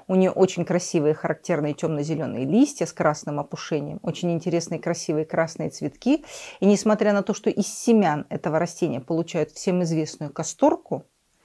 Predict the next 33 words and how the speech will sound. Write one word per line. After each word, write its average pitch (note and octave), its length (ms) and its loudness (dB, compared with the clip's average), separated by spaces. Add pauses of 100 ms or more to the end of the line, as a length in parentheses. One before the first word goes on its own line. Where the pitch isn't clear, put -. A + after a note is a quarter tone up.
(220)
сама D3 340 -4
по G3 120 -4
себе B3 280 -2
клещевина D#3+ 800 -4
является D#3+ 640 -2
ядовитым D3+ 580 -2
растением. D#3 600 -10 (480)
И, G3 320 6
эм, D#3 680 4
прищипывая A#3 680 4
ее, F#3+ 260 6
отламывая E3 520 0
листочки, A3+ 520 0
соблюдаем D#3 500 0
всю - 200 -4
ту A3+ 200 2
же C#4+ 140 2
технику F3 480 -2
безопасности. D#3+ 760 -6 (260)
Ручки G3 460 2
одеваем D3+ 460 -2
в - 100 -16
перчатки, A#3 640 -2 (200)
после G#3 300 4
этого F3 200 2
промываем D#3 560 0
рот E3 240 0
и D#3 40 -4
нос, D#3 240 -4
прежде E3 280 0
чем D3+ 200 -8
принимать D3 440 -4
пищу, C#4+ 420 0